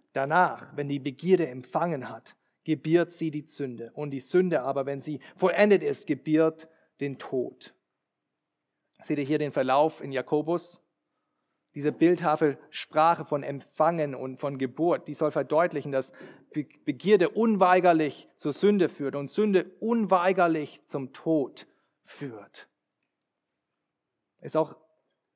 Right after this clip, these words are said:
euch auch vielleicht aufgefallen in diesen Versen sechs und sieben, was für eine passive Rolle der Mann spielt in dieser ganzen Angelegenheit? Er steht einfach teilnahmslos dabei. Er rührt sich nicht vom Fleck. Er,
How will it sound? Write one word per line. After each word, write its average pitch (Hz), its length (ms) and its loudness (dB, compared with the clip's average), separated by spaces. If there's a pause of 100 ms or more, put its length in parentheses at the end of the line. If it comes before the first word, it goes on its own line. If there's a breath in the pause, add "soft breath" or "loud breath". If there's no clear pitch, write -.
euch 147 260 -2
auch 147 180 -2
vielleicht 143 260 -2
aufgefallen 156 500 0
in 147 60 -8
diesen 139 240 -10
Versen 147 380 -2
sechs 139 300 -6
und 135 120 -10
sieben, 160 400 -10 (300 soft breath)
was 147 180 -4
für 143 120 -4
eine 139 180 -4
passive 170 640 -4
Rolle 135 520 0
der 131 140 -2
Mann 123 340 -8
spielt 160 360 -6
in 151 100 -10
dieser 139 200 -6
ganzen 143 280 -8
Angelegenheit? 147 800 -8 (800)
Er 143 140 -6
steht - 200 -4
einfach 156 520 -2
teilnahmslos 156 960 -2
dabei. 117 380 -4 (840)
Er 143 180 0
rührt 180 220 8
sich 165 160 2
nicht 165 180 -2
vom 160 140 0
Fleck. 156 280 0
Er, 143 180 0